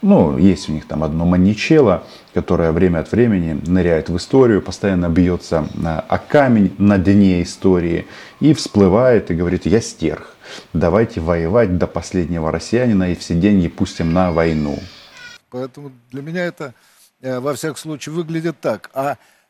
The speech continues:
Speaker 2: слушайте, мы как-то не обращали на это внимания.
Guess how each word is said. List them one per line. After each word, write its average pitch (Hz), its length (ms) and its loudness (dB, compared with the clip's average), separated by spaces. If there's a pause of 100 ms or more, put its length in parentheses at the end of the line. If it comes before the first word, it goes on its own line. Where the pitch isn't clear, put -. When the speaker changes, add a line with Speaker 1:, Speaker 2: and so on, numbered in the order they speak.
(280)
Speaker 2:
слушайте, 135 720 -8 (1120)
мы 180 180 -2
как-то 202 360 -4
не 196 100 -2
обращали 202 580 -4
на 196 120 -6
это 190 220 -6
внимания. 170 600 -10